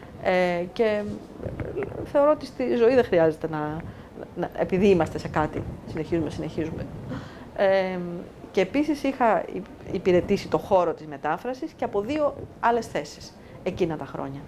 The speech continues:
Ήμουν οχτώ χρόνια στα κρατικά βραβεία μετάφρασης του Υπουργείου Πολιτισμού, που ήτανε πολλή δουλειά, διαβάζαμε πολλά βιβλία, ε, έτσι ενημερώθηκα για πολλούς μεταφραστές, γνώρισα κι άλλους μεταφραστές,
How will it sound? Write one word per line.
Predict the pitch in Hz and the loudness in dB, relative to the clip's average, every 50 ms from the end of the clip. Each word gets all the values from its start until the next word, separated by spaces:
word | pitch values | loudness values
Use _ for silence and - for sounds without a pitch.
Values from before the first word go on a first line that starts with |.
| - - - - | -16 -16 -10 -4
Ήμουν | 233 233 214 202 175 | -2 0 0 2 0
οχτώ | 165 - - 254 | 0 2 2 2
χρόνια | 254 226 220 190 175 160 139 156 | 4 4 4 2 2 0 -4 -8
στα | - 151 | -10 -10
κρατικά | 143 - 143 143 156 143 - 165 160 | -8 -8 -8 -8 -8 -4 -2 0 0
βραβεία | 160 151 147 151 151 143 | 0 0 -2 -4 -4 -6
μετάφρασης | 143 147 139 - 143 143 - - 143 139 - - | -6 -6 -6 -6 -6 -6 -8 -10 -12 -12 -12 -10
του | - | -10
Υπουργείου | 160 - - 156 160 156 147 | -8 -8 -6 -6 -6 -6 -6
Πολιτισμού, | - 156 147 147 - - 147 147 151 170 220 - - - - - - - - - - | -6 -6 -8 -8 -10 -10 -10 -8 -8 -8 -8 -10 -14 -18 -20 -20 -20 -20 -18 -2 0
που | 254 254 | 2 2
ήτανε | 254 220 190 185 180 - | 4 2 0 0 -4 0
πολλή | - 208 208 196 202 214 254 277 | 4 6 6 6 6 6 4 4
δουλειά, | 214 190 165 143 143 147 160 - - - - - - | 4 2 -2 -4 -6 -8 -10 -10 -14 -18 -20 -12 -8
διαβάζαμε | - 180 185 175 170 190 190 196 202 175 175 165 - | 0 4 4 4 6 6 4 4 2 0 -2 -2 2
πολλά | - 190 185 208 208 233 269 262 | 4 6 6 8 8 6 6 4
βιβλία, | 226 190 175 160 147 147 147 170 214 - - - - - - - - - - - - - - - - | 0 -4 -6 -8 -10 -10 -10 -12 -12 -14 -20 -20 -20 -20 -20 -20 -20 -20 -20 -20 -20 -20 -20 -10 -4
ε, | - 202 196 190 190 185 185 180 170 165 165 160 160 160 160 165 175 185 - - - | -2 0 0 0 -2 -2 -4 -6 -8 -8 -8 -10 -10 -10 -12 -12 -14 -16 -16 -2 2
έτσι | 208 233 220 - 254 | 2 2 4 4 2
ενημερώθηκα | 226 214 202 196 180 170 175 165 165 - 180 185 - 180 190 - - - | 2 2 2 2 4 6 6 4 4 0 -2 0 0 0 0 0 -6 -2
για | 196 190 185 | 0 2 2
πολλούς | 180 214 214 214 214 208 190 | 6 6 6 6 6 4 2
μεταφραστές, | 180 165 156 156 - 151 160 - - 165 170 175 - - - - - - - | 0 -2 -2 -4 -4 -8 -6 -4 -4 -2 -2 -4 -8 -14 -20 -20 -14 -8 -2
γνώρισα | 185 202 196 185 175 170 - 170 | 0 2 4 4 2 2 0 -2
κι | 165 - - 214 | -2 2 2 2
άλλους | 202 196 185 160 | 4 2 0 -4
μεταφραστές, | 156 151 139 139 135 - 143 - - - 170 - - | -8 -12 -14 -14 -16 -16 -16 -12 -12 -12 -12 -12 -14